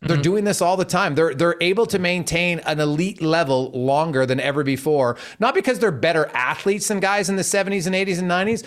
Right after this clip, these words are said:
Speaker 1: but they're given better opportunities and science to, uh, to mass-, uh, to, uh, maximize their, uh, their potential.
Speaker 2: And just in case anyone was laughing at my prediction, McDavid last year in a fifty-six game season over eighty-two,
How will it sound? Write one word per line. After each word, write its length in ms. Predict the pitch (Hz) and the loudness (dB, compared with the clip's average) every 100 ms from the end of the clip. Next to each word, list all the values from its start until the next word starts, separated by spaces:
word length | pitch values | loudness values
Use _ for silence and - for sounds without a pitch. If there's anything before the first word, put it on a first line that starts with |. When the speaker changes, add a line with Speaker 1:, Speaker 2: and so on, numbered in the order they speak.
| - - | -14 -6
Speaker 1:
but 160 | - 165 | -2 2
they're 100 | 185 | 2
given 480 | 139 135 202 202 139 | 2 0 0 0 0
better 360 | 160 175 175 151 | 2 4 4 4
opportunities 840 | 160 156 143 - 175 170 175 165 | 2 2 -2 -2 -2 0 0 -2
and 220 | 165 123 | -2 -2
science 680 | - 185 175 147 117 113 - _ - _ _ - | 0 0 0 0 -2 -4 -6 _ -20 _ _ -4
to, 260 | 165 151 | 0 4
uh, 200 | 143 131 | 4 2
to 140 | 123 156 | 0 -2
mass-, 460 | 139 147 160 151 - | 0 -2 -2 -4 -4
uh, 140 | 135 117 | -4 -4
to, 260 | - 147 | -2 0
uh, 80 | 135 | 2
maximize 840 | 131 139 147 - 135 117 107 107 - - - | 0 -2 -2 -2 0 0 0 -4 -10 -20 -4
their, 220 | 127 123 | 0 2
uh, 100 | 117 | 2
their 140 | 120 | 0
potential. 560 | 120 110 113 101 - - _ - | -2 -4 -4 -6 -8 -18 _ -4
Speaker 2:
And 140 | 165 | 0
just 400 | 165 190 - - | 0 0 -2 -2
in 140 | 175 | -2
case 260 | 160 175 165 | 0 0 0
anyone 300 | 175 170 160 | 0 2 2
was 140 | 139 | 0
laughing 420 | 120 135 143 143 127 | 0 0 0 -2 -4
at 80 | |
my 140 | 120 127 | -2 -2
prediction, 600 | - 123 131 - 127 117 | -2 -2 0 0 0 0
McDavid 640 | 117 - 131 135 135 135 | -2 -2 -2 0 0 0
last 460 | 120 135 143 - 143 | 0 2 0 -2 -2
year 180 | 131 | 0
in 80 | 127 | 0
a 60 | 123 | -2
fifty-six 580 | - 135 143 - 143 - | -4 -4 -2 -2 -2 -2
game 240 | 139 127 | -2 0
season 600 | - 127 123 123 120 120 - | -2 -2 -2 0 -2 -4 -2
over 340 | 143 127 131 - | -2 0 0 0
eighty-two, 960 | 147 143 143 127 - 170 151 127 117 | 0 2 0 -2 -2 2 2 0 -2